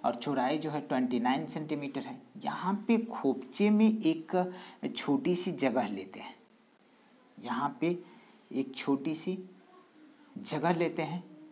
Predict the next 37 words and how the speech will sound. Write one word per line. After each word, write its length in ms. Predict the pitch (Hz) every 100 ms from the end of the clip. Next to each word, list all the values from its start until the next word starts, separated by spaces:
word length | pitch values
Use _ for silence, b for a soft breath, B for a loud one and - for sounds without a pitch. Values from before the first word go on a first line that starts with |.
| - -
यहाँ 460 | 117 139 - 202 202
पे 80 | 220
क्या-क्या 540 | 220 151 - - 170
लिखते 480 | 165 143 - - 113
हैं, 320 | 107 165 - B B B B B B - -
यहाँ 200 | 156 190
पे 120 | 185
information। 680 | 147 - 101 - - - -
और 300 | - 156 185
ये 300 | 170 151 180
जो 200 | 180 202
arrange 460 | 135 120 160 185 -
होता 200 | 165 -
है 160 | 120 123
ना, 180 | 156 180 -
जो 220 | 120 135 135
भी 320 | 160 120 -
leaf 500 | 117 113 131 160 -
है, 260 | 143 147 147
जो 180 | 117 135
भी 140 | 131 156
चीज़ें 360 | 151 143 143
हैं, 240 | 135 151 B B B B -
उसको 360 | 147 - - 180
arrange 420 | - 127 165 -
करते 300 | 165 - 165
हैं 240 | 165 - -
एक 220 | 135 -
तरीके 380 | 127 131 135 147
से, 320 | - 180 180 120
जो 120 | 131
alphabetical 840 | - 120 - 156 123 117 117 160
order 300 | - 117 117
में 220 | 123 135 123
उसको 240 | 117 -
arrange 320 | 120 123 127
करके, 400 | - 107 - 151